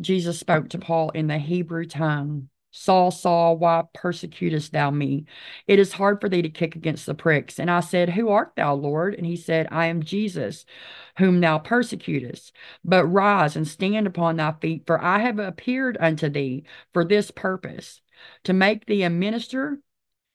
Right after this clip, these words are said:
and a witness, both of these things which thou hast seen, and of those things in which I will appear unto thee, delivering thee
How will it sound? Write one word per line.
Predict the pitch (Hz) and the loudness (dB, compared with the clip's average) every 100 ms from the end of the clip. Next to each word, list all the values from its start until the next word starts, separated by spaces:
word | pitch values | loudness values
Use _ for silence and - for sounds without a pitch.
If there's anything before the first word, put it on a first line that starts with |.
| - | -4
and | 202 233 | 0 0
a | |
witness, | 208 226 226 151 - - - _ | 2 2 2 -2 -8 -12 -20 _
both | 165 180 214 226 - | -2 4 4 2 0
of | 175 160 | -2 0
these | 185 220 214 | -2 -2 -4
things | - 185 180 170 | -2 0 -2 -2
which | 170 165 | -4 -4
thou | - 151 | -4 -2
hast | 147 143 | -2 -6
seen, | - 302 302 302 285 _ _ - - | -2 0 0 -4 -10 _ _ -20 -2
and | 185 185 | 2 4
of | 185 | 4
those | 175 180 175 | 2 0 0
things | 175 180 170 | -2 -2 -2
in | 160 | -2
which | 160 160 | -4 -4
I | - 160 | 0 2
will | 156 131 | 2 -2
appear | 151 - 220 208 | -4 -4 0 2
unto | 165 151 147 | 0 -2 -4
thee, | 127 95 - _ _ _ _ _ _ _ _ _ _ _ _ _ _ | -6 -8 -12 _ _ _ _ _ _ _ _ _ _ _ _ _ _
delivering | 160 175 190 220 247 254 247 233 | 0 4 4 4 2 0 0 0
thee | 196 190 185 185 | 0 -2 -2 -6